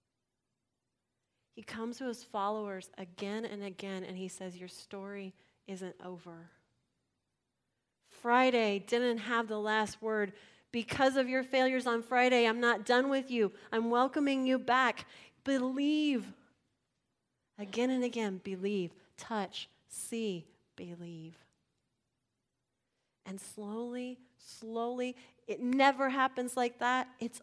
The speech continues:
always a process. Slowly they believe. We're gonna talk about that next week, the transformation that happens in their lives. But I tell you what, the whole accounts of the resurrection,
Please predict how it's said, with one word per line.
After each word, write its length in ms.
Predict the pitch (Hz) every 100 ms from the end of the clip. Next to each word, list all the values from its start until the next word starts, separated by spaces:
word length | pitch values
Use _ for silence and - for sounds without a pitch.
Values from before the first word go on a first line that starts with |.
| -
always 460 | 226 262 269 254
a 60 | 247
process. 760 | 247 254 240 240 262 247 240 - _
Slowly 600 | - - - 214 214 208
they 160 | 190 185
believe. 580 | 180 165 160 151 147 147 - _ _ _ _ _ _ _ _ _ _ _ _ _ _ _
We're 80 | 240
gonna 60 | 208
talk 260 | - 196
about 220 | 185 170 165
that 180 | 165
next 260 | 165 160 -
week, 300 | 165 - - _ _ _ _ _ -
the 60 |
transformation 1080 | - - 233 233 233 - 190 185 185 190 175
that 100 | 170
happens 440 | 175 180 180 180 175
in 100 | 175
their 160 | 165
lives. 360 | 165 170 170 - _ _ _ _
But 100 | -
I 40 | 226
tell 200 | 220 233
you 140 | 233
what, 260 | 226 220 -
the 60 |
whole 320 | 196 - 262 254
accounts 380 | 254 254 240
of 100 | 233
the 80 | 208
resurrection, 720 | 208 214 208 208 - 185 170